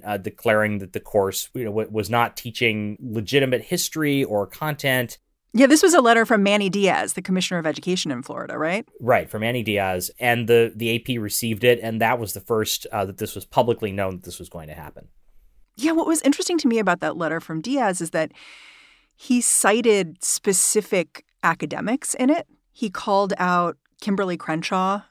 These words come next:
Speaker 2: who people may be familiar with. Some people say that she was one of the people to name critical race theory.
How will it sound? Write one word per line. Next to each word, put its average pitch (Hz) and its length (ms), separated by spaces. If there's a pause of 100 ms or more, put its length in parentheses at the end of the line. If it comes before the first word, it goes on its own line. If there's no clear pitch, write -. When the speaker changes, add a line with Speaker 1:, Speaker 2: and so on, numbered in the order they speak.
Speaker 2:
who 190 100
people 180 380
may 170 100
be 170 100
familiar 170 380
with. 170 300
Some 247 180
people 208 220
say 190 140
that 170 120
she - 120
was 185 140 (200)
one 226 160
of 214 40
the 233 60
people 208 140
to 180 80
name 175 340
critical 180 340
race 160 220
theory. 80 460